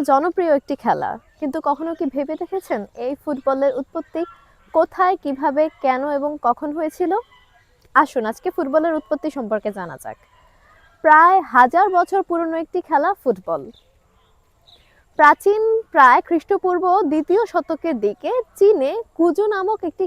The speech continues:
খেলার প্রচলন ছিল, যেটি অনেকটাই ফুটবলের মতো। তখন চামড়ার একটি বলকে লাথি মেরে মেরে জালে ফেলা হতো। এরপর মধ্যযুগের দিকে ইংল্যান্ড এবং ইউরোপের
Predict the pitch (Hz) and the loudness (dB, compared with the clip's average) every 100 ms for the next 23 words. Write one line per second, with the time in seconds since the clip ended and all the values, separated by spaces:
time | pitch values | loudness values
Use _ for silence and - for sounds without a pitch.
0 | - 262 269 247 233 220 202 214 226 226 | -2 0 0 -2 -2 -2 -4 -4 -4 -2
1 | 508 _ _ _ _ _ _ _ - 269 | -2 _ _ _ _ _ _ _ -10 -4
2 | 320 381 339 311 370 440 440 294 214 214 | -2 4 4 2 0 0 2 0 2 4
3 | 214 202 165 - 120 _ _ _ _ _ | 4 0 -4 -8 -12 _ _ _ _ _
4 | _ - 320 - 359 302 415 - 311 320 | _ 6 6 6 0 0 0 4 4 4
5 | 392 381 370 403 285 262 277 311 381 277 | 2 2 0 0 4 6 6 2 2 4
6 | 247 339 349 330 359 370 427 285 220 214 | 4 0 -2 -2 -2 0 0 4 4 2
7 | 233 185 180 190 - 175 _ _ _ _ | -4 -6 -6 -8 -12 -18 _ _ _ _
8 | _ _ _ - - 359 - 453 392 359 | _ _ _ -16 -2 0 2 2 4 2
9 | 392 370 381 392 311 370 339 381 277 320 | 2 2 2 0 0 0 0 -2 -4 -4
10 | 339 359 381 330 339 330 311 330 339 | -2 -2 0 -2 -2 -2 -2 -2 -2